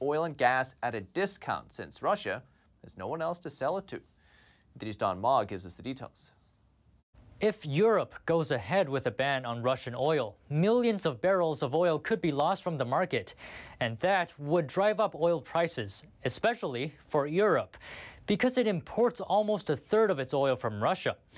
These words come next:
Speaker 2: Energy analyst Eric Eisenhammer says this would impact the European economy.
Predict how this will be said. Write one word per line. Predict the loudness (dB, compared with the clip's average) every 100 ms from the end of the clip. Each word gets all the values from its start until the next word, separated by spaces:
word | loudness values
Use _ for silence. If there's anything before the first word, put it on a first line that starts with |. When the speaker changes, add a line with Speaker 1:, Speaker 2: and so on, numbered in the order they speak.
| -18 -18 -18 -20 -4
Speaker 2:
Energy | 0 0 -2 -4
analyst | -2 0 0 0 -2
Eric | 0 0 0
Eisenhammer | -2 -2 -2 -6 -4 -2 0 -2
says | 0 2 2 -2 -14 _ 0
this | 2 2 -2 -4
would | -2 -2
impact | -2 -2 0 0 -2 -4
the |
European | 0 0 2 0
economy. | -2 0 -2 -2 -8